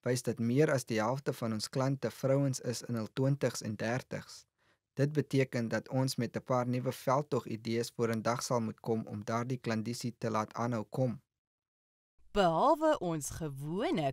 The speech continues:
Speaker 2: koffieprodukte, kan ons probeer om meer keuses aan te bied vir bygeregte.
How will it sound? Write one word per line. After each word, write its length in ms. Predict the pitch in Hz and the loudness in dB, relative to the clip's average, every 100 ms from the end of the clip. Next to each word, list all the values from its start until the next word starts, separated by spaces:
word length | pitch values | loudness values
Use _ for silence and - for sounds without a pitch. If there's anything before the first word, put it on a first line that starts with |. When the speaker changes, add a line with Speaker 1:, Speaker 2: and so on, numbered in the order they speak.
| - | 2
Speaker 2:
koffieprodukte, 1120 | 196 - 220 - 165 156 156 151 - 156 160 - - - - | 2 2 -2 -2 -4 -2 -4 -6 -4 -2 -2 -6 -20 -10 -2
kan 160 | 220 - | -2 0
ons 340 | 247 320 - | -2 -2 -4
probeer 640 | - 370 185 143 139 160 - | -2 -2 -2 -2 -2 -2 -2
om 220 | 202 190 - | -2 -2 -4
meer 520 | 202 233 311 233 165 - | -4 -2 0 2 0 -4
keuses 540 | 220 285 - 160 - | -6 -4 -2 -6 -4
aan 200 | 196 226 392 | 0 2 0
te 80 | 175 | -4
bied 320 | 151 143 - - - | -4 -6 -8 -18 -6
vir 140 | 311 277 180 | -4 -4 0
bygeregte. 1000 | 190 330 - 196 160 147 - - 147 139 | 2 2 -2 -4 -2 -2 -2 -6 -4 -4